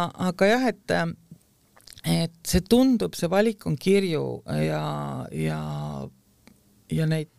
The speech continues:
äh, aspekte on palju, eks ju. Et noh, et üks asi ongi see, et kas me tõesti laseme määrata ja see, äh, või, või soovitada, aga see ei tähenda, et sellele teie loomale see pruugi-, noh,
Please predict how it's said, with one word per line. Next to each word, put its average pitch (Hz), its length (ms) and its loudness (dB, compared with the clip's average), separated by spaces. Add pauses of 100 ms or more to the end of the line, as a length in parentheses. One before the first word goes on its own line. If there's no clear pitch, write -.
(120)
äh, 160 160 -2
aspekte 170 560 -4
on 151 160 -4
palju, 175 480 0
eks - 240 -14
ju. - 80 -8 (400)
Et 160 240 -6
noh, 151 200 -2
et 165 200 -10
üks - 100 -4
asi 185 220 -4
ongi 196 180 -4
see, 147 220 -6
et - 80 -12
kas - 160 -8
me 156 80 -4
tõesti - 320 -6
laseme 202 420 -2
määrata 175 540 -4 (480)
ja 170 160 0
see, 175 300 0 (160)
äh, 160 320 -4 (180)
või, - 320 -4
või 160 80 -6
soovitada, 160 680 -4
aga - 280 -10
see 185 160 -2
ei 180 80 -8
tähenda, 196 320 -2
et - 80 -16
sellele 143 360 -2
teie 180 280 0
loomale 170 320 -6
see - 160 -14
pruugi-, 175 400 -8
noh, 175 160 -4